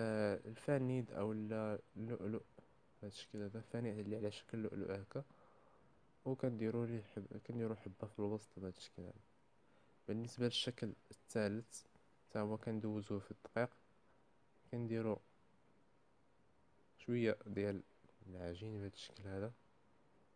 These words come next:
وكنديروا شويه د الحشوه ديال التمر وكنسدوا عليه بالعجينه بهذا الشكل هذا. صافي، وكنخرجوها.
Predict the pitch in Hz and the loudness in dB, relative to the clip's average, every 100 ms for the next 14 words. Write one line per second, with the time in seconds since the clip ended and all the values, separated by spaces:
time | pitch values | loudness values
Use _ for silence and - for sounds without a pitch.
0 | - - - - 120 113 113 110 110 110 | -20 -20 -12 -4 -4 -2 0 0 0 -2
1 | 120 110 104 - - 110 107 - 117 120 | -4 -4 -6 -8 -2 2 0 -2 -4 -4
2 | - 107 104 90 101 104 104 - - - | -4 -6 -6 0 2 4 2 -2 -6 4
3 | 110 107 101 - - 98 98 117 - - | 6 6 4 0 -2 2 2 0 -6 -20
4 | - - - - - - - - - - | -20 -20 -20 -18 -18 -20 -20 -20 -20 -20
5 | - - - - - - - - - - | -20 -20 -20 -20 -20 -20 -20 -20 -20 -20
6 | - - - - - - - - - - | -20 -20 -20 -20 -20 -20 -20 -20 -12 0
7 | 123 - 135 - - 143 - 117 - 104 | 0 2 -2 -4 -2 0 0 -4 -2 -4
8 | 95 95 90 | -2 -4 -6